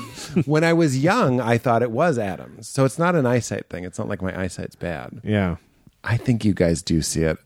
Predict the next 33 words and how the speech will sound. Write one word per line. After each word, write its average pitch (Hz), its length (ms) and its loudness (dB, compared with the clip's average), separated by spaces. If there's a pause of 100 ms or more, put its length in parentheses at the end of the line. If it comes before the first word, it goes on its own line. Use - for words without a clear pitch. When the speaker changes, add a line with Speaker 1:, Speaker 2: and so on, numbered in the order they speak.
(340)
Speaker 1:
I 120 80 4
just 98 180 -2
don't 120 160 2
think - 140 -2
I'm 101 100 2
Speaker 2:
Are 92 40 2
Speaker 1:
describing 101 340 0
Speaker 2:
you 123 100 4
gonna 120 140 2
Speaker 1:
it 101 40 2
Speaker 2:
let 107 160 4
us 117 120 2
Speaker 1:
well. 90 80 -8
Speaker 2:
just 104 200 -2
be 98 160 2
us, 98 280 2
though? 135 300 0 (140)
Is - 120 -2
Speaker 1:
No. 110 120 4
Speaker 2:
that, - 220 -8
that's 131 220 2
the - 100 2
Speaker 1:
No. 107 80 4
Speaker 2:
real 127 180 4
question. 101 400 0
Are 95 100 4
you 104 120 4
gonna 117 140 4
Speaker 1:
Absolutely 101 160 4
Speaker 2:
let 104 100 4
Speaker 1:
not. 113 140 4
Speaker 2:
us - 80 -10
just, - 340 -2